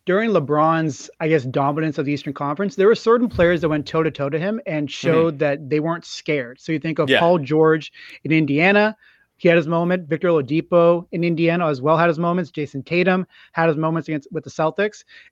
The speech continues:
Speaker 1: And Kyle Lowry, again, he, like, I mean,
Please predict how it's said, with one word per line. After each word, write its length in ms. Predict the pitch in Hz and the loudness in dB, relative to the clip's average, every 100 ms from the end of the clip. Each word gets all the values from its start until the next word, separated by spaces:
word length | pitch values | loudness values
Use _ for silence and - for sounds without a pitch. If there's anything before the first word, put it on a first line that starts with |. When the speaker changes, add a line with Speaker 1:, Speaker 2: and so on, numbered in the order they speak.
| - | -8
Speaker 1:
And 180 | 180 | -8
Kyle 340 | - 214 277 240 | -2 2 4 4
Lowry, 360 | 180 190 208 | 4 4 2
again, 420 | 190 135 156 175 123 | 0 -4 -2 -2 -6
he, 400 | - 202 220 220 | -10 -6 -4 -4
like, 160 | 185 _ - | -6 _ -8
I 60 | 202 | -4
mean, 320 | 190 170 | -2 -4